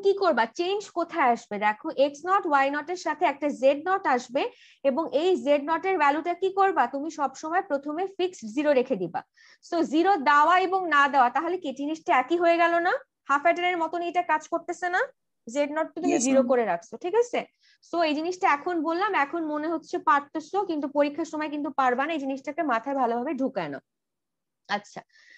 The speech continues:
Speaker 1: তাহলে আমি কি পাচ্ছি? এই দুইটাকে যখন যোগ করতেছি তখন আমি sum জিরো পাচ্ছি, তাই না? sum নট পাচ্ছি। আর এই যে ক্যারি সেটা দেখো পরের স্টেজে কি হয়ে যাচ্ছে আমার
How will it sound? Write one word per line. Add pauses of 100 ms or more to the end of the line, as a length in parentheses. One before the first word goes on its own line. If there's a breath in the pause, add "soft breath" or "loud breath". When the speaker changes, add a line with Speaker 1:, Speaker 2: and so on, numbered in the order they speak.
(140 soft breath)
Speaker 1:
তাহলে
আমি
কি
পাচ্ছি?
এই
দুইটাকে
যখন
যোগ
করতেছি
তখন
আমি
sum
জিরো
পাচ্ছি,
তাই
না?
sum
নট
পাচ্ছি। (300 soft breath)
আর
এই
যে
ক্যারি
সেটা
দেখো
পরের
স্টেজে
কি
হয়ে
যাচ্ছে
আমার